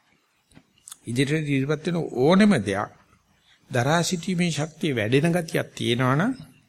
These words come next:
ඒක හිතා ගන්න මේ අපි භාවිත කළ යුතු වැඩි යුතු ධර්ම හතර අපේ අතර වැඩෙනවා. ඒක ඉක්මන් කරන්න යන්නත් එපා. ඒ වගේ මේක බාධා කරන්නෙත් නැතුව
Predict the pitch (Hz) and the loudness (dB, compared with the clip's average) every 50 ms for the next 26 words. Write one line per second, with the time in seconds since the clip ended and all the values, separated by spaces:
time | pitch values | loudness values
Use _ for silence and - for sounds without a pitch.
0 | _ _ _ _ _ _ - 135 135 131 - 123 123 123 - 120 117 117 117 113 | _ _ _ _ _ _ -6 -4 -4 -2 -2 -2 -2 -2 -2 -4 -2 -2 -2 -4
1 | 110 117 123 139 135 135 123 123 113 127 120 104 95 98 101 98 92 107 127 143 | -4 -4 -2 -2 -2 -2 -2 -4 -4 -4 -4 -4 -4 -6 -8 -6 -4 0 0 0
2 | 151 156 156 - 165 156 - 151 147 147 151 147 - 143 110 104 104 117 127 147 | 0 -2 -4 -4 -6 -6 -4 -2 -2 -2 -2 -2 -4 -4 -2 -2 -2 -2 0 0
3 | 156 156 151 151 147 160 151 151 139 127 156 151 143 143 147 151 135 127 120 - | 2 2 2 2 0 -2 -2 -2 -2 0 2 0 0 0 -2 -2 0 0 0 -2
4 | 135 120 110 - - 98 92 98 110 117 139 147 165 117 87 - - - - - | -2 -6 -4 -4 -6 -6 -4 -4 -2 0 0 0 0 -2 -4 -8 -12 -16 -20 -20
5 | - - - - - - 165 165 147 123 127 - 175 185 202 190 170 175 165 160 | -20 -20 -20 -20 -18 -10 -4 -2 -2 -2 -2 0 0 0 0 2 0 0 0 0
6 | 151 143 135 123 120 113 110 107 - - 135 131 - - - - - - _ _ | 0 -2 -4 -4 -4 -4 -6 -6 -2 -4 -4 -2 -2 -4 -4 -4 -10 -16 _ _
7 | _ _ _ - - _ - 160 147 160 165 160 170 170 165 165 170 165 170 214 | _ _ _ -20 -20 _ -2 0 2 2 2 2 2 2 4 2 2 0 0 -2
8 | 214 185 - - - _ _ _ - - - _ _ _ _ _ - 170 123 113 | -2 -2 -4 -6 -10 _ _ _ -20 -20 -20 _ _ _ _ _ -14 -12 -8 -4
9 | 120 120 143 165 180 185 156 170 151 147 139 131 120 107 107 110 117 123 135 165 | 0 0 2 2 2 2 2 2 0 0 0 -2 -4 -4 -2 -2 -2 -2 0 0
10 | 165 113 90 | -2 -2 -2